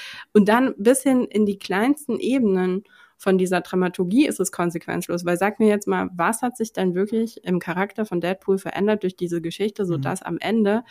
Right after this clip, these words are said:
Speaker 1: ähm, seine Ex-Freundin jetzt wieder mit ihm zusammen sein will?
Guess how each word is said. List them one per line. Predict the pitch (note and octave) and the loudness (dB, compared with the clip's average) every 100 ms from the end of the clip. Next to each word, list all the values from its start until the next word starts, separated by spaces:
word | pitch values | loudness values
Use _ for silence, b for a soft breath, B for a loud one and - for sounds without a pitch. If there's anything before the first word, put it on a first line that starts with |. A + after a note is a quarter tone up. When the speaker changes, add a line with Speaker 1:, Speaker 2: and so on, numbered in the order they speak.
| B B B | B B B
Speaker 1:
ähm, | - F#3 F3+ F3+ F3 F3+ _ _ _ | 0 2 4 4 2 0 _ _ _
seine | - F#3 F3+ | 2 2 2
Ex-Freundin | - A#3+ - - F3 F3 F#3 G#3 G#3+ | 0 -4 -4 -2 0 2 2 2 2
jetzt | G3+ G3 | 2 2
wieder | F#3+ F#3+ | 2 2
mit | F3+ | 2
ihm | - E3+ | -2 -4
zusammen | E3+ F3 G#3 | -2 0 2
sein | F3+ E3 D#3+ | 0 -2 -6
will? | E3+ E3+ | -6 -8